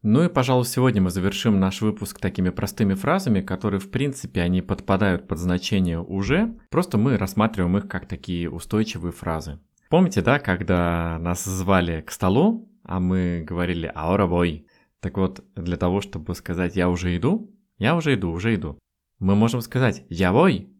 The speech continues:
я voy». Это означает «я уже иду, я voy». Когда нас кто-то там ждёт,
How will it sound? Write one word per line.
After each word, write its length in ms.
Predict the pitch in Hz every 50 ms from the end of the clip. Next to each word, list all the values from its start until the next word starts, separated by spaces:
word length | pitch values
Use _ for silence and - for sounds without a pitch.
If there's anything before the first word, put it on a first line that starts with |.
| _ _ _
я 220 | - 90 92 92
voy». 380 | 98 147 180 165 101 85 - - _ _ _ _ _
Это 180 | 92 90 98
означает 420 | 92 95 98 92 - 95 90 87 -
«я 160 | 92 110 135
уже 260 | 123 98 104 110 101
иду, 360 | 90 80 95 87 78 - - _
я 200 | - 90 92 87
voy». 360 | 85 98 117 117 90 73 - - _ _ _ _ _ _ _ _ _ _
Когда 260 | - 92 90 90 95
нас 160 | 95 98 95 98
кто-то 260 | - - 104 - -
там 200 | - 87 87 98
ждёт, 340 | - - 165 220 220 -